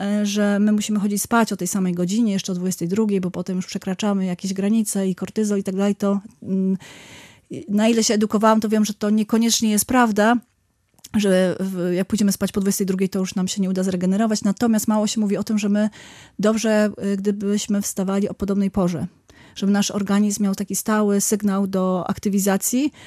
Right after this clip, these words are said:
a bo jeżeli, y, będzie nam się ten czas rozjeżdżał i na przykład w tygodniu pracujemy do godziny, mm, czy, przepraszam, wstajemy w tygodniu o godzinie szóstej czy siódmej, a w weekend o dwunastej, to właśnie,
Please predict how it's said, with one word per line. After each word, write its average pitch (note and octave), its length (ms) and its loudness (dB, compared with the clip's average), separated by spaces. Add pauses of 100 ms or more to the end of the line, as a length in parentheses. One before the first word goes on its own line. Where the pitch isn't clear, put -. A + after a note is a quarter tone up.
(480)
a G3 260 4
bo G3+ 140 2
jeżeli, G#3 420 2
y, F#3+ 60 -2 (420)
będzie G3+ 160 0
nam G#3+ 120 2
się - 80 -2
ten G3+ 120 0
czas G3+ 200 0
rozjeżdżał G3+ 560 2
i G3 40 0
na G3 80 0
przykład G3 220 -4
w - 60 -12
tygodniu G#3+ 380 0
pracujemy G3 460 -2
do F#3+ 140 -2
godziny, G3 500 0 (480)
mm, F#3 420 0 (140)
czy, G3+ 100 -2
przepraszam, F3 400 -2
wstajemy G3 480 2
w - 60 -12
tygodniu G3+ 380 0
o F#3 60 0
godzinie F#3+ 380 2
szóstej G3 340 -2
czy F#3+ 120 -4
siódmej, G#3 360 0
a F#3 100 2
w F#3 60 0
weekend A3 360 -2
o - 20 -4
dwunastej, G3 640 0 (380)
to G#3 120 0
właśnie, G3+ 720 2